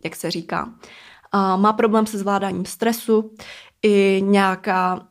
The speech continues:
jenom třeba trošku náročnější situace ho vystresuje, a cítí kvůli tomu úzkost a musí na to myslet už třeba několik dní nebo týdnů dopředu,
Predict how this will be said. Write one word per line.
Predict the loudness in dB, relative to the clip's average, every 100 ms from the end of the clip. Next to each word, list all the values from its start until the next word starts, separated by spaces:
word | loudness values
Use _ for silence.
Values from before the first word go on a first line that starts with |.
| _ _
jenom | -2 -2
třeba | 0 -4
trošku | -4 -6 -2
náročnější | 0 0 -2 -2 -2 -4
situace | -6 -2 -2 0 -4
ho | -4
vystresuje, | -4 -4 -2 -2 -2 0 2 2 -2 -8 -20 -20 -8
a | 0 0 0
cítí | -4 -8 -8
kvůli | -2 0 0
tomu | 0 -2
úzkost | -2 -4 -4 0 2 2 -4 -16 _
a | 0 0
musí | -4 -6 -4
na | -4
to | -2
myslet | -4 -2 -6 -4
už | -10
třeba | -6 -6
několik | -6 -2 -2
dní | 0 2 4 4
nebo | 2 0
týdnů | -4 -2 2 2 2
dopředu, | 0 -2 -2 0 -2